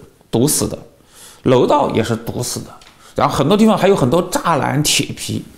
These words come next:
所以使得这些救援人员根本进不去。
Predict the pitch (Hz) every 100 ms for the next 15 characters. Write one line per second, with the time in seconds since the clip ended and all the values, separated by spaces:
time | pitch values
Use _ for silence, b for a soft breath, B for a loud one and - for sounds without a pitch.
0 | B B B B - 226 220 131 180 190
1 | 208 214 262 208 165 170 180 247 175 -
2 | 214 196 - 339 - -